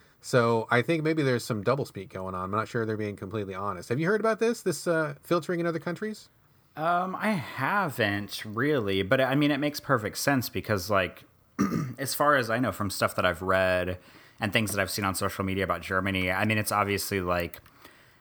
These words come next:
Speaker 2: like, Ge-, like, unlike the United States where we have, like, Confederate statues all over the United States, and that's a big hot topic right now about celebrating these, like,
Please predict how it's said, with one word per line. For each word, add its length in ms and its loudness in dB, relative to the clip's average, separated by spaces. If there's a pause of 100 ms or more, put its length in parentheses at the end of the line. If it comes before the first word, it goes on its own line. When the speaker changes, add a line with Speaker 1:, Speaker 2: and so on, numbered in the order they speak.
(220)
Speaker 2:
like, 380 2
Ge-, 300 -6
like, 280 4
unlike 440 2
the 80 0
United 380 2
States 340 0
where 100 0
we 160 0
have, 280 4
like, 400 2 (340)
Confederate 680 0
statues 720 0
all 220 2
over 140 0
the 80 0
United 280 -2
States, 340 0
and 80 -2
that's 160 0
a 60 -2
big 180 0
hot 240 -4
topic 340 2
right 160 0
now 160 2
about 220 -2
celebrating 640 0
these, 260 -4
like, 300 -4